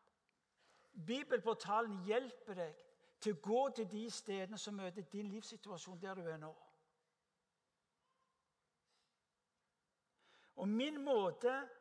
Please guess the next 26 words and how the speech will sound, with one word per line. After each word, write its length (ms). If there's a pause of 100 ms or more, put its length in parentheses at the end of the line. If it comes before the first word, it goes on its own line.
(380)
å 80
lese 400
på, 180
det 140
er 60
at 80
jeg 100
forholder 480
meg 160
til 160
Bibelen 560 (960)
som 300
en 120
manual 540
for 160
livet 400
også. 400 (580)
Bruksanvisningen. 1000 (580)
Og 120
når 80
jeg 100
leser 400
Bibelen, 380
så 100
spør 160
jeg, 100